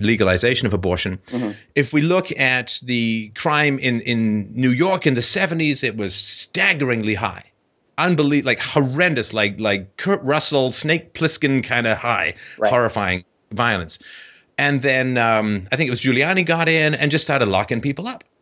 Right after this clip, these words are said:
Speaker 1: locking them up. Now, they may be doing terrible things in jail, but while they're in jail, they're not doing terrible things outside of jail.
Speaker 2: Sure.
Speaker 1: And the crime rate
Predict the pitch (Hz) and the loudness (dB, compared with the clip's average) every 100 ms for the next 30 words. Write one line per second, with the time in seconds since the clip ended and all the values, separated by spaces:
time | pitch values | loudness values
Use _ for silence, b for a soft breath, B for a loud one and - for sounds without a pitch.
0 | _ _ 165 220 208 214 190 98 143 131 | _ _ -4 -2 0 0 0 -2 -2 -2
1 | - _ _ _ _ _ _ _ _ _ | -4 _ _ _ _ _ _ _ _ _
2 | - _ - 95 120 185 165 170 147 180 | -20 _ -2 0 2 2 2 0 0 0
3 | 156 143 151 135 - 165 185 110 87 110 | 0 0 0 0 0 2 2 2 0 0
4 | 110 107 147 156 147 123 110 113 101 101 | -2 0 0 2 0 2 2 2 0 0
5 | 127 113 113 - 101 101 95 104 104 - | -2 0 0 0 -2 -2 0 0 0 -2
6 | 120 143 107 110 87 80 78 - - _ | -4 -4 -2 -2 -2 -4 -6 -8 -16 _
7 | 127 - _ 98 101 101 104 101 - 185 | -6 -6 _ 0 0 0 0 0 2 0
8 | 185 92 90 87 | 2 2 0 -2